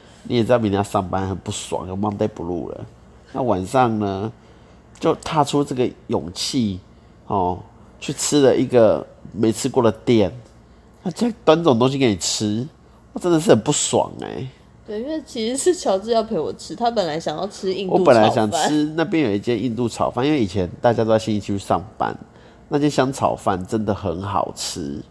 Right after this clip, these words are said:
Speaker 1: 只要外，那个中午要订餐，订那一间我一定跟。好，那既然呢，但是约翰南说，那他想吃酸辣粉啊，那我也懒得再去印度炒饭那边吃了，那就一起吃酸辣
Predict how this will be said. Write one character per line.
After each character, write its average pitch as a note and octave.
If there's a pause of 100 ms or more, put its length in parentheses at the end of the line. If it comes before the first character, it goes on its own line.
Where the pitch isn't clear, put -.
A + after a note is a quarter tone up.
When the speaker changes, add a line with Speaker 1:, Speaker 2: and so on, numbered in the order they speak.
(320)
Speaker 1:
只 A2
要 B2 (100)
外， G#2+ (520)
那 C#3
个 A2
中 B2
午 G2+
要 G2+
订 G#2
餐， G2+
订 G#2+
那 G2
一 F#2+
间 F#2+
我 C#2
一 -
定 E2
跟。 C2 (1160)
好， - (140)
那 B2
既 B2+
然 D#2
呢， C#2
但 A#2+
是 A2+ (120)
约 A2+
翰 G#2+
南 F#2+
说， F#2+
那 G#2+
他 A2
想 G#2
吃 -
酸 F2+
辣 C#2
粉 -
啊， G1+
那 A2 (320)
我 A2
也 A2+
懒 F2+
得 F#2
再 G#2+
去 G#2
印 F#2+
度 G2
炒 E2
饭 F2+
那 F#2+
边 F2+
吃 E2+
了， A1
那 G2+
就 G#2+
一 D#2+
起 F#2
吃 F#2
酸 E2+
辣 A#1